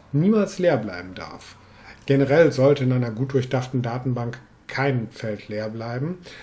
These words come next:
aber beim Primärschlüssel ist es technisch auch nicht anders möglich. Wir müssen bei diesen Spalten des Primärschlüssels auf jeden Fall also einen Wert eintragen. Und auch hier zuallererst nochmal die Definition der Einfügeanomalie.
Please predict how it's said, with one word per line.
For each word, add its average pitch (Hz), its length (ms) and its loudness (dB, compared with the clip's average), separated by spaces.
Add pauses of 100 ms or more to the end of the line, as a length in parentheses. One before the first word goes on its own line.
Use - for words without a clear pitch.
(140)
aber 127 140 2
beim 127 200 0
Primärschlüssel 156 880 -2
ist - 300 -12
es 127 140 -8
technisch 143 420 -2
auch 135 140 -4
nicht 143 160 -4
anders 135 260 0
möglich. - 540 -4 (240)
Wir 131 80 4
müssen 156 240 2
bei 135 120 4
diesen 135 240 -2
Spalten 156 680 -2 (480)
des 127 120 -2
Primärschlüssels 143 1000 -2
auf - 160 -10
jeden 139 280 0
Fall 135 340 0
also 123 280 -4
einen 120 220 -4
Wert 127 180 -2
eintragen. 82 680 -12 (720)
Und 123 80 -4
auch 110 120 -4
hier 151 260 0
zuallererst 123 1000 -8
nochmal 123 260 -4
die 117 120 -6
Definition 123 720 -2
der 139 140 -4
Einfügeanomalie. 90 840 -14